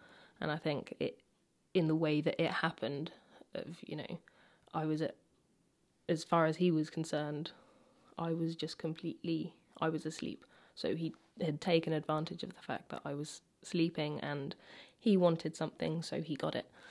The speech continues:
Um, so he was swiftly told to leave once I got back. Um, I never confronted him about it that day, um, and I, I have confronted him since, um, because in my head it was like,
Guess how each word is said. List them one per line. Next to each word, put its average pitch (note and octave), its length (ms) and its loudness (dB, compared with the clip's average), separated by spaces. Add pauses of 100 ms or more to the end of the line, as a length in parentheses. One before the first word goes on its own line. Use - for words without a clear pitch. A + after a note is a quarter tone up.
(420)
Um, D#3 480 2 (920)
so C#3+ 340 0
he - 360 -6
was E3+ 180 -8
swiftly - 480 -10
told E3 300 -8
to F#3+ 120 -8
leave D#3 300 -6
once - 240 -14
I - 60 -6
got - 240 -6
back. - 300 -4 (200)
Um, C3+ 420 -4 (300)
I D#3+ 40 4
never E3 220 6
confronted E3+ 480 2
him F#3 120 4
about F#3 300 4
it F#3+ 200 4 (100)
that F3 320 0
day, A3 280 8 (360)
um, E3 260 4
and E3 100 4
I, D#3 220 2
I D3 60 0 (220)
have E3 300 2
confronted E3 440 -2
him D#3 140 0
since, - 420 6 (1000)
um, E3+ 320 4
because E3 340 4
in E3 80 6
my E3 160 4
head E3+ 160 2
it E3 80 2
was E3+ 80 -2
like, - 180 -4